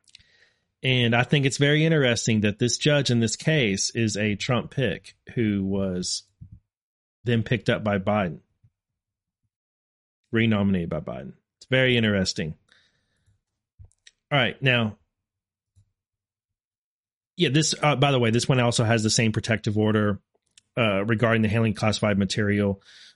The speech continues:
So they're gonna have, they're gonna have an ex parte or in front of the judge only hearing with D O J to go over some of this classified material that they wanna use, and they're gonna come up with an agreement about how to handle that.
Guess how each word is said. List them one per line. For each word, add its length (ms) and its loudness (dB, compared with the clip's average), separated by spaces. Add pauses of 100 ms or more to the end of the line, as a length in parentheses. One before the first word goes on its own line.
So 140 0
they're 120 2
gonna 160 2
have, 340 0
they're 120 2
gonna 120 2
have 120 2
an 80 -2
ex 180 0
parte 640 0 (100)
or 180 -6
in 180 -2
front 160 0
of 60 0
the 80 2
judge 380 0
only 420 0 (1160)
hearing 460 2
with 180 -2
D 160 2
O 80 0
J 260 0
to 80 -2
go 180 0
over 180 2
some 160 0
of 40 0
this 80 0
classified 440 0
material 300 0
that 80 -4
they 120 2
wanna 180 0
use, 500 0
and 100 0
they're 80 0
gonna 120 0
come 140 -2
up 100 -4
with 80 -4
an 80 -2
agreement 340 -4
about 160 -8
how 140 -8
to 80 -8
handle 280 -6
that. 380 -6